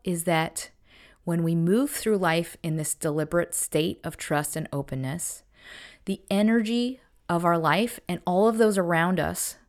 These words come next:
respond accordingly. We gain more gifts, we gain more opportunities,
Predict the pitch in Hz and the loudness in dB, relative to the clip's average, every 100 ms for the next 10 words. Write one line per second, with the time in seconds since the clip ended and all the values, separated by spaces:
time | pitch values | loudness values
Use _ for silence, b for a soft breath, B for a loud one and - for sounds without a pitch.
0 | _ _ 170 160 - - 160 151 156 151 | _ _ -6 -4 -6 -2 -2 0 -2 -6
1 | 147 - - 151 156 156 - - _ _ | -10 -10 -4 -2 -2 -4 -8 -14 _ _
2 | B B B B 185 180 156 185 185 180 | B B B B -4 -4 0 0 2 2
3 | 170 151 143 160 190 - - - - 165 | 2 -2 -4 -2 -2 -2 -8 -8 -6 -6
4 | 151 160 160 165 180 180 202 - 160 156 | -2 -2 0 2 2 2 -2 -4 -4 -2
5 | 160 190 233 - - | -2 -2 -4 -8 -16